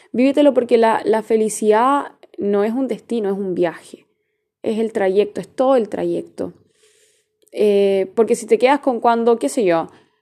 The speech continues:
mm, me case con Pepito, voy a ser feliz", hombre, te vas a casar con Pepito y después, mm, va a faltar algo, ¿no? Pa que, para que te, te llene esa pizquita, ese, ese, esa, mm, cuota de felicidad que te falta. Eso uno.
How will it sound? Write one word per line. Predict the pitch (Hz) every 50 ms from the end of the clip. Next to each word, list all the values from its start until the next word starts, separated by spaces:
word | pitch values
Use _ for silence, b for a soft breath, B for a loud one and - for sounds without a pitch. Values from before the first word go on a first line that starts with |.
| b -
mm, | - 214 214 214 214 214 214 214 220 - - - -
me | 214 220 214
case | 220 247 240 - 285
con | 269 269 262 233
Pepito, | 262 220 247 247 247 254 277 277 285 269
voy | 214 180 - 214 226 247
a | 254
ser | - 254 247
feliz", | - 247 220 214 214 247 285 285 - - -
hombre, | - 190 180 - 180
te | 170 180
vas | 185 196
a | 214
casar | 208 214 202 208 220 -
con | - 240 233
Pepito | 254 254 254 262 254 247 262 262 294 302
y | 269
después, | 214 196 - 220 214 208 233 226 - - _ _ -
mm, | - - 185 185 185 180 180 175 - B B B B B B B _ - - - - -
va | 226
a |
faltar | - - 240 214 - 226 226
algo, | 226 214 185 185
¿no? | 180 190 214
Pa | - 226 196
que, | 202 202 180 117 -
para | - 202 196 190
que | 208
te, | - 202 190 190 180 - -
te | 202 196
llene | 180 214 226 240 226 202 190
esa | 202 202 - 196
pizquita, | 202 202 202 - 208 208 202 196 - - -
ese, | - 214 - - 233 220 214 196 - -
ese, | 214 - 226 220 208 196 - -
esa, | 220 208 - 240 220 214 208 190
mm, | 185 180 - - - - _ -
cuota | 233 214 202 196 190
de | 180 185
felicidad | 185 - 185 185 185 185 - 190 185 185
que | - -
te | 185 180
falta. | - - 175 160 170 - - - - B B B B B B B B B B B B B B
Eso | 226 214 - 302 311 294
uno. | 277 240 226 220 226 262 311